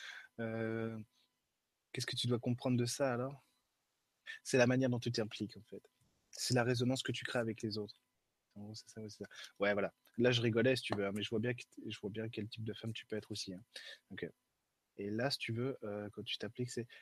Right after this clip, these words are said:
là, c'est que ta sensibilité, si tu veux, ta fragilité, donc, euh,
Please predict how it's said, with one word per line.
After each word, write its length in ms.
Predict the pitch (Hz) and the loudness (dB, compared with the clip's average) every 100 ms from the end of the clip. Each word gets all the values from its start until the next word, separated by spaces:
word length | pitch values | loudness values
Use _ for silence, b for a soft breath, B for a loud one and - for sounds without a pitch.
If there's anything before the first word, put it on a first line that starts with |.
| B | B
là, 120 | 117 | -2
c'est 160 | 127 127 | 0 0
que 200 | 120 113 - - - | 0 -4 -6 -20 -4
ta 120 | 120 | -2
sensibilité, 760 | - 127 - 123 117 113 131 143 | 0 0 0 0 0 0 0 -2
si 80 | |
tu 120 | - 110 | -2 -4
veux, 220 | 113 139 _ _ _ _ _ _ _ _ _ _ _ _ _ _ - - - | -4 -6 _ _ _ _ _ _ _ _ _ _ _ _ _ _ -12 -12 -8
ta 100 | 101 | -10
fragilité, 600 | - 107 107 101 131 147 _ | -4 0 0 0 0 -2 _
donc, 140 | 104 101 | -10 -6
euh, 240 | 101 95 | -6 -6